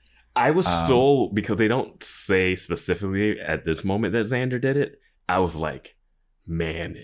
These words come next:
Speaker 1: if, if Wesley bought this dress, I'm gonna be
Speaker 2: Dude, there's
Speaker 1: really
Speaker 2: no
Speaker 1: weirded
Speaker 2: way.
Speaker 1: out." Yeah, I, I
Speaker 2: There's
Speaker 1: did.
Speaker 2: no way.
Speaker 1: Yeah.
Speaker 2: Because
Speaker 1: I also didn't
Speaker 2: Xander's
Speaker 1: know, I didn't know Xander had money also.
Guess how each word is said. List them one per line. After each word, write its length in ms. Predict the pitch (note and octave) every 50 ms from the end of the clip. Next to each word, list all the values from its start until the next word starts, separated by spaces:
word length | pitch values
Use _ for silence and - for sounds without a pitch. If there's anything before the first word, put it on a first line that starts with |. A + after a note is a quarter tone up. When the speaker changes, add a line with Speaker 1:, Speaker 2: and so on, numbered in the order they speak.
| C#2 -
Speaker 1:
if, 200 | E2+ D#2 C#2 - - _ _ _ _ _ _ _ _ _ _
if 160 | F2+ E2 -
Wesley 360 | E2+ E2 E2+ F2 F2 - A#2
bought 260 | G#2+ G2 G2 F2+ D#2+ E2+
this 160 | F2+ F2 -
dress, 640 | - - D#2 C#2+ C#2 C#2 - - - - - - - _ _ _ _ _ _ _ _ _ _ _ _ _ _ _ -
I'm 140 | D2+ D2+
gonna 140 | D2+ D#2 C#2
be 80 | C#2 -
Speaker 2:
Dude, 80 | A#2+
there's 220 | A#2+ C#3 D3 D2+ D2+
Speaker 1:
really 120 | D2+ -
Speaker 2:
no 60 | D#2
Speaker 1:
weirded 160 | D2+ D2 - D#2
Speaker 2:
way. 40 |
Speaker 1:
out." 220 | D2+ C#2+ - - - -
Yeah, 260 | D#2+ D2+ C#2+ C2 - - _
I, 240 | - F#2+ G#2 A2+ A#2+ G2+
I 120 | G2 G#2+
Speaker 2:
There's 140 | A2+ A2+ B2+
Speaker 1:
did. 60 | C#3
Speaker 2:
no 80 | B2+ B2+
way. 280 | C3+ B2+ G#2 F#2 - - _ _ _ _ _ _ _ _ _ _ _ _ _ _ _ _ _ _ _ _ _ _ _ _ -
Speaker 1:
Yeah. 220 | F2 E2+ - - - - - - - _ _ _ - - -
Speaker 2:
Because 160 | B2+ B2 C#3
Speaker 1:
I 40 | F3+
also 240 | G3+ A#3 B3+ - C4+
didn't 200 | - B3+ A#3 -
Speaker 2:
Xander's 20 |
Speaker 1:
know, 200 | - G3+ F#3+ E3 -
I 100 | C#3+ E3
didn't 180 | G#3+ A3 G#3
know 120 | G3 F#3 D#3+
Xander 360 | A2 G#2 A2 A2 A2 G2 F#2+
had 260 | F#2 G#2 F#2+ D2+ C#2+
money 380 | D2 D2+ D#2 D#2 D#2 - - - -
also. 460 | - - - - - - D#2 - -